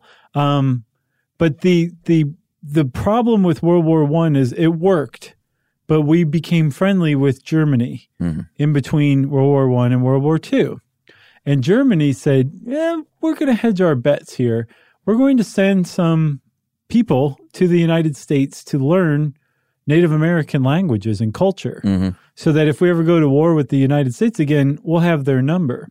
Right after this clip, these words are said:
Speaker 1: And they
Speaker 2: Yeah.
Speaker 1: did. Apparently there were plenty of, well, I don't know if plenty's the right word, but there were Germans who
Speaker 2: Mm.
Speaker 1: spoke, um, K-, Cherokee, Comanche,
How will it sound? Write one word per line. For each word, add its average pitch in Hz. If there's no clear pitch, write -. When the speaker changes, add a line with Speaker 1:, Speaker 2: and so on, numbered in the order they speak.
Speaker 1:
And 151
they 165
Speaker 2:
Yeah. 143
Speaker 1:
did. 202
Apparently 170
there 151
were 147
plenty 151
of, 131
well, 143
I 131
don't 135
know 123
if -
plenty's 160
the 123
right 120
word, 123
but 120
there 180
were 190
Germans 143
who 156
Speaker 2:
Mm. 135
Speaker 1:
spoke, 165
um, 123
K-, 139
Cherokee, 156
Comanche, 147